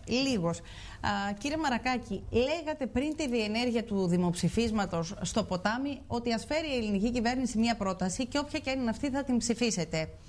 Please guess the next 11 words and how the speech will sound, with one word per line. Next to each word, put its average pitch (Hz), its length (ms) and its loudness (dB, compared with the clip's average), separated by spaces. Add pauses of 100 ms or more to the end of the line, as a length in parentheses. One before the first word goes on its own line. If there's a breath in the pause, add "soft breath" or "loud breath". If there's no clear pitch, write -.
(380 loud breath)
Α, - 80 0 (160)
αυτή 208 240 -4
η 302 100 0
θέση 294 340 -2
σας - 340 -4 (320 loud breath)
παραμένει 202 560 -2
στο 185 160 -6
τραπέζι, 220 440 -2
παραμένει 196 1080 0
σε 190 140 0
ισχύ; 202 640 0